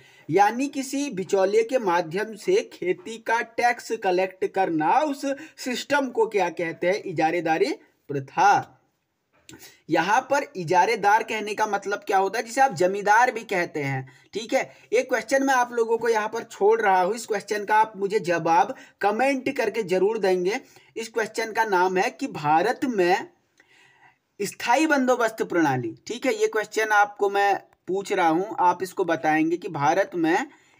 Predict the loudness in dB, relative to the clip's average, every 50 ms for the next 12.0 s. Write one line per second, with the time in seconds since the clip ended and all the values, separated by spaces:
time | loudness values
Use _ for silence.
0 | _ -6 -6 -6 -6 -8 -2 2 2 4 6 4 4 4 2 -2 -4 -8 _ _
1 | _ -20 _ _ _ _ _ -8 -4 -2 0 2 2 0 0 -2 -2 0 0 0
2 | 2 0 0 -2 -2 -4 -12 -8 -4 0 2 2 4 4 2 2 0 -4 -8 -10
3 | -14 -8 -2 -2 0 2 2 2 2 2 0 2 4 4 4 4 4 2 2 2
4 | 2 0 -2 0 0 0 -2 -2 -4 -6 -4 -2 -2 -2 -2 -4 _ _ -6 -4
5 | -4 -4 -2 0 2 2 2 2 0 -4 -10 -18 -18 -10 -2 2 4 4 4 4
6 | 2 0 -2 -14 _ _ _ _ _ _ _ _ _ _ _ _ _ -6 -2 0
7 | 2 2 2 2 2 2 -2 -2 -2 -2 -2 2 2 2 2 0 -6 -12 -8 -6
8 | -4 -2 -2 -2 -4 -6 -8 _ _ _ _ -12 -12 -12 -6 -2 0 0 2 2
9 | 0 0 0 0 0 0 0 -2 -2 -6 -8 -6 -2 0 0 2 2 0 2 2
10 | 2 2 2 2 0 0 0 0 0 0 -2 -2 -8 -6 -6 -6 -4 -4 -4 -4
11 | -2 -2 0 2 4 2 2 2 0 -2 -2 -2 -4 -4 -4 -6 -8 -12 -16 -16